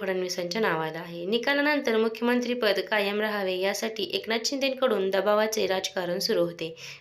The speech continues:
मात्र, रामदास आठवलेंनी सांगितल्याप्रमाणे देवेंद्र फडणवीसच मुख्यमंत्री होतील, हा निरोप एकनाथ शिंदेपर्यंत पोहोचलाय आणि त्या-, त्यामुळेच की काय, एकनाथ शिंदेची नाराजी स्पष्टपणे जाणवली.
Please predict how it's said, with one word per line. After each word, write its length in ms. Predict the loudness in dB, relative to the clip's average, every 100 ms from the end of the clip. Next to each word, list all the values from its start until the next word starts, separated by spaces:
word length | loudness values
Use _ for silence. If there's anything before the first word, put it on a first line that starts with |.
| -2
मात्र, 360 | 0 4 4
रामदास 420 | 4 2 2 0 -2
आठवलेंनी 520 | -2 2 4 4 2
सांगितल्याप्रमाणे 960 | 0 -2 -2 -2 0 2 2 2 2 2
देवेंद्र 400 | 4 4 2 2
फडणवीसच 560 | 2 2 2 2 0 0
मुख्यमंत्री 600 | -2 -2 0 2 2 0
होतील, 340 | 0 0 0
हा 200 | 2 2
निरोप 400 | 2 4 4 2 -6 -14 -16 0
एकनाथ 260 | 2 4 2
शिंदेपर्यंत 600 | 2 4 4 4 2 2
पोहोचलाय 540 | -2 2 2 4 0 0
आणि 360 | 0 2 2 2
त्या-, 240 | 2 2 -2 0
त्यामुळेच 560 | 2 6 6 6 4
की 180 | 0 -2
काय, 280 | 0 0 0 -4 -12 -4
एकनाथ 280 | -2 0 0
शिंदेची 460 | 2 2 0 0 0
नाराजी 400 | 2 2 0 0
स्पष्टपणे 640 | -2 -2 -2 -2 -2 0
जाणवली. 440 | 0 0 -2 -4